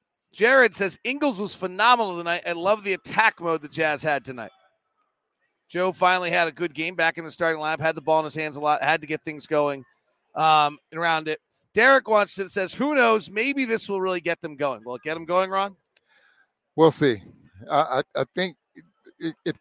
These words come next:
Speaker 2: it individually might get a couple of guys going, um, but I don't know. I, I, I
Speaker 1: It
Speaker 2: hope
Speaker 1: helped.
Speaker 2: it, I
Speaker 1: It's,
Speaker 2: hope
Speaker 1: it's
Speaker 2: it
Speaker 1: better
Speaker 2: does.
Speaker 1: than the alternative. Losing
Speaker 2: Yeah.
Speaker 1: tonight would have been disastrous.
Speaker 2: I was
Speaker 1: And
Speaker 2: watching
Speaker 1: frankly
Speaker 2: Donovan and Graham down there take pictures with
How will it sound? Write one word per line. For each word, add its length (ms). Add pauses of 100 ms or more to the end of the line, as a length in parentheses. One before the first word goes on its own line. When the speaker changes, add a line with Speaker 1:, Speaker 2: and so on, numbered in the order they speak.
Speaker 2:
it 160
individually 720
might 240
get 220
a 60
couple 300
of 80
guys 320
going, 460 (160)
um, 560 (600)
but 220 (3500)
I 140
don't 160
know. 220 (280)
I, 40
I, 20 (180)
I 500
Speaker 1:
It 140
Speaker 2:
hope 40
Speaker 1:
helped. 160
Speaker 2:
it, 20
I 100
Speaker 1:
It's, 80
Speaker 2:
hope 140
Speaker 1:
it's 100
Speaker 2:
it 80
Speaker 1:
better 180
Speaker 2:
does. 40
Speaker 1:
than 60
the 80
alternative. 460
Losing 280
Speaker 2:
Yeah. 80
Speaker 1:
tonight 240
would 80
have 80
been 100
disastrous. 800 (140)
Speaker 2:
I 60
was 120
Speaker 1:
And 60
Speaker 2:
watching 260
Speaker 1:
frankly 100
Speaker 2:
Donovan 400
and 160
Graham 380
down 180
there 140
take 300
pictures 340
with 180